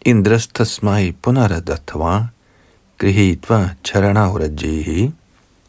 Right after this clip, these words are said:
atmanam arpayamasa prahrada jari shankitaha. På halvgudernes anmodning dræbte Raji dæmonerne og gav således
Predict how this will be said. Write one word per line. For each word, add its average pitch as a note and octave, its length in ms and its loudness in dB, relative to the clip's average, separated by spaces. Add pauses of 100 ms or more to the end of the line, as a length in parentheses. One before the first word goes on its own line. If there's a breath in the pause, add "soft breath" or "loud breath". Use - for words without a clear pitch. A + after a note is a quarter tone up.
(1160 soft breath)
atmanam G2 960 2
arpayamasa F2 1400 -2 (180)
prahrada E2+ 1000 -6 (180)
jari E2+ 300 -2
shankitaha. G2+ 800 -4 (1000 loud breath)
På A2 100 0
halvgudernes A#2 680 4
anmodning G2+ 760 2
dræbte F2+ 460 0
Raji G2 480 2
dæmonerne A2+ 680 0
og - 100 -2
gav - 200 -2
således - 600 -2